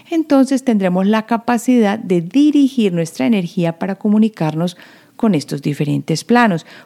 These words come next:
porque los diferentes planos pueden bajar su vibra un poco y encontrarnos en el medio. Suena lindo, ¿no? Ahora que sabemos esto y que nos podemos comunicar,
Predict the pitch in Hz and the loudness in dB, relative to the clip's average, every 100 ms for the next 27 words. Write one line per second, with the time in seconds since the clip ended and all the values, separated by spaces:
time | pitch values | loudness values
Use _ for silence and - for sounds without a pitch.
0 | - 214 208 190 185 180 175 175 170 233 | -2 -2 0 0 0 0 -2 -2 -2 -2
1 | 247 285 269 254 262 - 185 170 151 143 | -2 0 2 2 0 -2 0 0 -4 -6
2 | 160 - 262 285 240 190 214 180 160 233 | -6 -2 2 4 4 2 -2 -4 -2 0
3 | 220 220 240 - - - - 311 240 208 | 0 2 -4 -4 -20 -10 0 2 2 0
4 | 175 143 160 180 190 240 320 302 180 - | 0 -2 -4 -4 0 2 2 0 -4 -10
5 | - _ _ - - - - - _ _ | -20 _ _ -20 -20 -20 -20 -20 _ _
6 | _ - 196 190 254 262 190 147 175 262 | _ -2 0 2 2 2 2 0 -2 -2
7 | _ _ _ _ _ _ _ - - - | _ _ _ _ _ _ _ -20 -20 -18
8 | - 220 262 349 330 240 185 175 226 233 | -4 0 0 -2 -4 -2 -2 0 0 0
9 | 190 170 240 269 - - 202 185 165 - | 0 -2 -2 -4 -6 -6 -4 -2 -2 -2
10 | 156 147 - 220 220 240 226 175 175 | -2 -2 -2 2 2 2 0 -4 -6